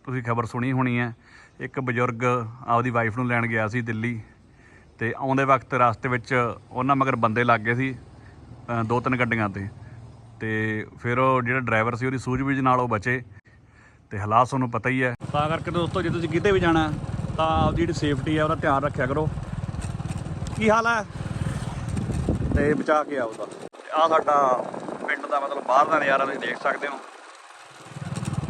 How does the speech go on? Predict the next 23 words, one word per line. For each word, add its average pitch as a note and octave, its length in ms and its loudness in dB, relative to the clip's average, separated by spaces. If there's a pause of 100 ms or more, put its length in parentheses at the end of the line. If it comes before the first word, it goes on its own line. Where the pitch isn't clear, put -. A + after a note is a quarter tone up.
(320)
ਬਹੁਤ D#3+ 300 0 (180)
ਖੂਬਸੂਰਤ D3+ 420 2
ਪਿੰਡ C#3 300 2
ਹੈ। C#3 140 0 (580)
ਵੈਸੇ C3+ 240 0
ਪਿੰਡ C#3 220 2
ਸਾਰੇ C3 280 2
ਸੋਹਣੇ D3 340 2
ਹੈ, C3+ 100 2 (360)
ਜਿਹੜਾ D#3 220 4
ਪਿੰਡ E3 180 0
ਆਪ D3 180 4
ਦਾ D#3 120 4
ਹੁੰਦਾ D3 220 2
ਹੈ, C3+ 180 0 (340)
ਉਹ E3 100 0
ਥੋੜ੍ਹਾ C#3+ 200 0
ਜਿਹਾ B2+ 100 0
ਵੱਧ B2+ 140 0
ਸੋਹਣਾ C#3 160 0
ਲੱਗਦਾ B2 240 4
ਹੁੰਦਾ - 200 0
ਹੈ, B2+ 60 0